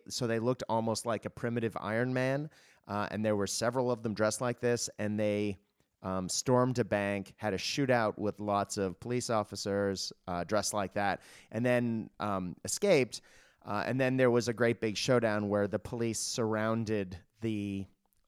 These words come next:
the house where they were hiding out in the middle of the bush, and there was this legendary shootout where,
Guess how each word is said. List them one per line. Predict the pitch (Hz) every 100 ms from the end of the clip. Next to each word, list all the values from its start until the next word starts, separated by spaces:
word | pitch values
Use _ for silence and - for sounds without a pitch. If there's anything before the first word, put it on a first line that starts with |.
| -
the | 101
house | 95 110 117 113 127
where | 107
they | 104
were | 101
hiding | 92 98 98 95 123
out | 139 123 -
in | 101
the |
middle | 101 104 101 95
of | 87
the |
bush, | 90 120 107 101 - - - - _ -
and | 110 107 98
there | 95 110
was | 110
this | 104 -
legendary | 110 113 120 110 104 95 90
shootout | - 147 123 104 95 - - - _
where, | 98 107 104 101 98 92